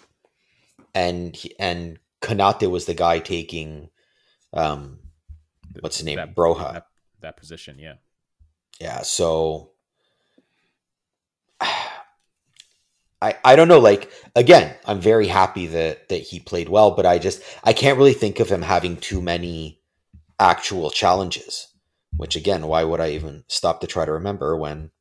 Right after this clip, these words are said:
Speaker 1: yeah, there you go. He won six of eleven
Speaker 2: Hmm.
Speaker 1: duels,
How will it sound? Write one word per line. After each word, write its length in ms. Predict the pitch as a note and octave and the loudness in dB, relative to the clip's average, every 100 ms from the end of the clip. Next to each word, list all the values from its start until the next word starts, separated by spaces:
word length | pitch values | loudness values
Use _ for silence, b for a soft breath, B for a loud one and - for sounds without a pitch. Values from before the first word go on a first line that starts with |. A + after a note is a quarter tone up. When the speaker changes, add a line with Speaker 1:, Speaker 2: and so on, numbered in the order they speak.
| _ _ _ - | _ _ _ -4
Speaker 1:
yeah, 140 | F#2 F#2+ | 4 4
there 160 | G2 | 6
you 100 | F#2+ | 4
go. 140 | F#2 E2 | 2 0
He 180 | - F#2+ | -2 -2
won 540 | G2 F#2+ F#2 F2+ F2+ | 0 0 -2 -10 -12
six 380 | - - A2+ - | -4 -2 -2 -2
of 80 | F2 | -2
eleven 400 | E2 E2 C#2+ - _ _ _ _ _ _ _ _ | 0 -2 -2 -14 _ _ _ _ _ _ _ _
Speaker 2:
Hmm. 180 | G2 E2+ | -20 -10
Speaker 1:
duels, 600 | E2 D2 C2+ - - | -8 -6 -8 -10 -14